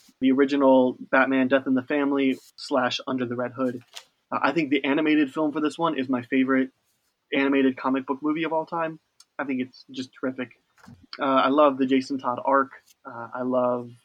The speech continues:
what they did with that character. I love the Red Hood character itself. Uh, I wanna see that. There has been that animated movie, as well as they're releasing another animated interactive coming out in September, and I'm really interested in that.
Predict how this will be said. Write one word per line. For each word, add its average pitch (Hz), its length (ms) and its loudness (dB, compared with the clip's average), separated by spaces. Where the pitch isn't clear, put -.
what 131 240 -2
they 131 80 -2
did 127 260 -2
with 127 120 -4
that 123 200 -2
character. 131 340 -4
I 131 40 -2
love 127 300 -4
the 131 80 -4
Red 127 200 -2
Hood 127 240 -6
character 131 580 -4
itself. 180 600 0
Uh, 143 60 0
I 143 140 4
wanna 165 220 4
see 160 200 -4
that. 147 160 6
There 143 140 4
has 156 200 4
been 156 120 0
that 147 120 2
animated 135 400 2
movie, 131 260 2
as 127 120 -4
well 160 180 2
as 165 120 0
they're 160 120 2
releasing 131 500 0
another 135 320 0
animated 127 580 -2
interactive 139 600 2
coming 196 220 -2
out 214 240 0
in 139 280 -2
September, 151 680 -4
and 151 80 0
I'm 135 320 0
really 139 480 4
interested 123 420 -8
in 123 100 -8
that. 123 280 -4